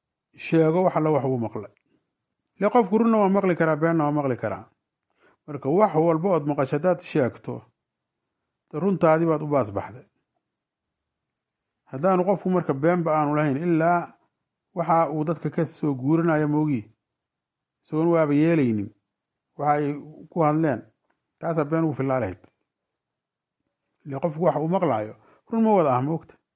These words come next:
Wax aanu runnimadooda hubin, iyo aanu qofku sheegin. In warkii la iska soo guurguuriyo, iyadoon la hubinin, dadka wuxuu maaragtay u keenaa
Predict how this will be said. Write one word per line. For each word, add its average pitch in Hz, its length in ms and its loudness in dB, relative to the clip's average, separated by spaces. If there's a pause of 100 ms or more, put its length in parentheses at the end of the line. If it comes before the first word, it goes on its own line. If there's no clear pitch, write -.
(460)
Wax 135 160 -8
aanu 143 340 0
runnimadooda 143 800 2
hubin, 135 460 0
iyo 175 180 -2
aanu 147 200 -2
qofku - 480 -8
sheegin. 117 580 -4 (920)
In 202 60 -4
warkii 220 240 2
la 190 60 4
iska 196 160 0
soo 190 140 4
guurguuriyo, 120 680 0 (640)
iyadoon 180 240 0
la 165 60 4
hubinin, 151 360 2
dadka 165 240 -2
wuxuu 151 380 -2
maaragtay 151 380 -2
u 196 60 -2
keenaa 123 440 -2